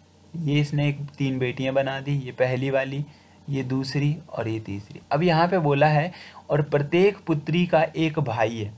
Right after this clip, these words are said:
मतलब जितनी भी बहनें हैं तो उनका क्या है, एक एक भाई है। एक एक भाई होने का मतलब है कि इन सभी का ही एक भाई है,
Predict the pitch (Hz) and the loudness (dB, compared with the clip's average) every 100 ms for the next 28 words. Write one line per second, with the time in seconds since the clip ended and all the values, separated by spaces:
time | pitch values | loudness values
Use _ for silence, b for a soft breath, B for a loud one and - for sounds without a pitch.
0 | - _ - 127 156 160 - 135 160 170 | -18 _ -10 -4 -2 -2 -2 -2 0 2
1 | 160 165 139 135 139 156 143 147 B B | 2 2 2 2 2 2 2 0 B B
2 | B B B 139 135 143 147 147 147 156 | B B B -2 0 4 2 4 2 2
3 | 180 - 147 143 147 147 180 139 - 117 | -2 -2 -2 -2 -2 -2 -4 -6 -4 -4
4 | 123 117 110 B B B - 156 175 196 | -4 -8 -12 B B B -4 0 2 2
5 | 190 147 135 165 151 143 156 156 147 139 | 2 2 4 4 4 4 2 2 2 2
6 | 147 151 143 151 170 180 - 165 165 156 | 4 4 4 0 -4 -14 -4 -2 0 0
7 | 135 156 180 170 151 151 185 - 170 175 | 2 2 2 4 4 4 0 -2 2 2
8 | 175 139 123 120 107 | 2 2 2 2 -4